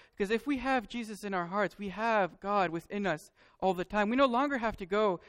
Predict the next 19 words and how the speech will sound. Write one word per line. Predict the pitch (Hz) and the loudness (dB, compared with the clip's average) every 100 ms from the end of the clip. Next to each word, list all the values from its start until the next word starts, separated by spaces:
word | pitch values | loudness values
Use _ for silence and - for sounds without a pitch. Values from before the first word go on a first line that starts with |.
| - - | -20 -6
a | 170 | -4
thousand | - 208 202 190 | 0 2 2 0
miles | 175 175 165 | 0 0 -2
away. | 165 180 | -2 0
We | 220 | 0
no | 254 | -2
longer | 208 247 240 | 0 0 -2
have | 185 175 | -6 -8
to | 165 | -6
go | 180 180 - _ - | -4 -4 -6 _ -16
to | - | 0
Israel | 196 196 165 143 | 0 2 -2 -2
to | - | -6
experience | 160 - 202 170 156 | -8 -6 -4 -4 -6
and | 160 | -10
to | |
be | 175 170 | -4 -4
with | 156 - | -4 -2
God. | 185 151 147 | 0 0 -2